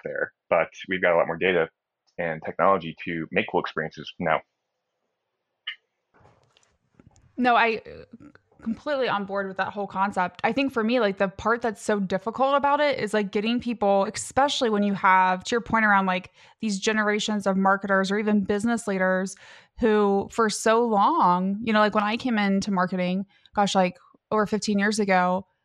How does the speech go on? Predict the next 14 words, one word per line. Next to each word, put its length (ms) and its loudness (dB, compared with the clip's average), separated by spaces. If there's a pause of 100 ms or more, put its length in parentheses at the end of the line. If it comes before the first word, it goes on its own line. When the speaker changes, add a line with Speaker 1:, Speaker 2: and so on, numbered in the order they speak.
(120)
Speaker 2:
leads 300 0
is 100 -2
all 220 6
anyone 320 0
cared 260 -4
about. 400 -4 (800)
And 420 4 (180)
you 140 2
have 500 4 (120)
a 40 4
lot 160 6
of 80 -2
management 600 0
layers 580 2